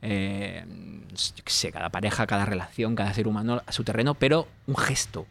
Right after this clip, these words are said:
algo. Es como, "Tío, me tomo en serio nuestra amistad.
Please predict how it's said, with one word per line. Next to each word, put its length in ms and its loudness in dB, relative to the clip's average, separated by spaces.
algo. 420 2
Es 140 -10
como, 760 0
"Tío, 160 8
me 120 4
tomo 160 6
en 60 4
serio 220 4
nuestra 200 0
amistad. 320 -2